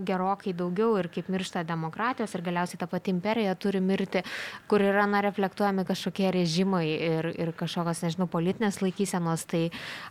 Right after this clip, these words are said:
aš čia kelerius metus, atrodo, iki užkimimo kalbėjus apie tai, kad mums būtent trūksta vat šito segmento reflektavimo, a,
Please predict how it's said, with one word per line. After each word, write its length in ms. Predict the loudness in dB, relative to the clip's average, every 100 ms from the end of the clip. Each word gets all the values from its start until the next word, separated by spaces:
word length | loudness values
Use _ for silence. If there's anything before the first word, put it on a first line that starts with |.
| -4
aš 240 | -2 -2
čia 220 | -4 -2 -2
kelerius 560 | 2 2 4 0 0
metus, 360 | -2 -2 -2 -4
atrodo, 320 | -2 0 2
iki 180 | 0 -2
užkimimo 520 | -4 0 2 2 0 0
kalbėjus 640 | -2 0 0 0 -2 -4
apie 160 | -6 -2
tai, 160 | -2
kad 180 | -2 -2
mums 360 | 2 2 2 2
būtent 420 | 0 0 -6 -2
trūksta 480 | -2 -2 -6 -8 -10 -14 -14 -6
vat 200 | -2 -2
šito 420 | -2 -2 -2 -4 -4
segmento 720 | -2 0 2 4 4 4 2 -2
reflektavimo, 960 | -2 -4 -4 0 2 2 2 2 0
a, 180 | -2